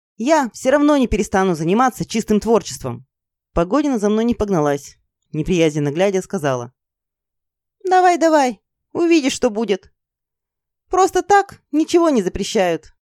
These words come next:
Один раз сошло с рук, второй, а на третий не проскочит. Говорят, лет десять назад был в нашем училище один такой экспериментатор. Решил, что весь мир ему подвластен.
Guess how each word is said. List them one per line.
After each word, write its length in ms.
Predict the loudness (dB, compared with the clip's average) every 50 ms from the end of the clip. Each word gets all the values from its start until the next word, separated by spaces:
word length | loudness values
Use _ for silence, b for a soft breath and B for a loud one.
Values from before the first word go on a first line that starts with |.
| _ _ _ _ _
Один 320 | -4 -4 0 2 2 2 4
раз 180 | 2 0 0
сошло 380 | -2 -4 -4 -4 -2 0 0 0
с 80 | 0 -2
рук, 280 | -4 -6 -6 _ -12 _
второй, 520 | _ -4 -2 0 2 4 4 4 2 -2 _ _ _ _ _ _ _ _ _ _ _ _ _ -10
а 140 | -6 -4 -2
на 120 | -2 -2
третий 300 | -2 -2 -4 -4 -4 -4
не 100 | -4 -4
проскочит. 640 | -4 -4 -6 -2 0 0 0 0 -2 -6 -8 -8 _ _ _ _ _ _ _ _ _ _ _ _ _ _ _ -6
Говорят, 500 | -2 0 2 4 4 4 2 0 -4 -20 _ _ _ _ _ _ _ _ -8
лет 200 | -4 -4 -4 0
десять 320 | 0 -2 0 0 -2 0
назад 440 | 0 0 2 4 2 2 2 -2 _ _ -12
был 220 | -6 -4 -4 -2
в 40 | 2
нашем 280 | 0 0 0 0 -2 -2
училище 480 | 0 0 0 0 0 0 -2 0 -2
один 220 | -2 0 -2 -2 -2
такой 300 | -4 -2 0 0 0 0
экспериментатор. 800 | -2 -2 -4 -4 -2 0 -2 0 0 0 0 0 -2 -8 -14 _ _ _ _ _ _ _ _ _ _ _ _ _ _ _ _ _ _ _ _ _ _ _ _ -10
Решил, 360 | -4 -4 -4 -2 -2 -2 -2
что 160 | -2 -2 -2
весь 180 | -2 -2 0 0
мир 160 | 0 2 2
ему 140 | 2 0 0
подвластен. 600 | 0 -2 0 2 0 0 0 -4 -12 -14 -14 -14